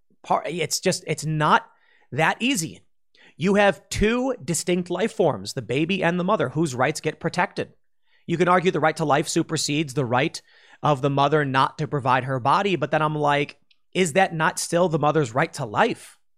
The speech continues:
Far be it for me to claim to be the arbiter of morality. I think this is one of the most difficult moral conundrums we face,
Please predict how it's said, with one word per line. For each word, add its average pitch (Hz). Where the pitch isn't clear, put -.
Far 170
be 196
it 190
for 180
me 160
to 156
claim 147
to 139
be 143
the 131
arbiter 135
of 117
morality. 117
I 143
think 165
this 147
is 147
one 147
of 139
the 139
most 117
difficult 156
moral 131
conundrums 127
we 123
face, -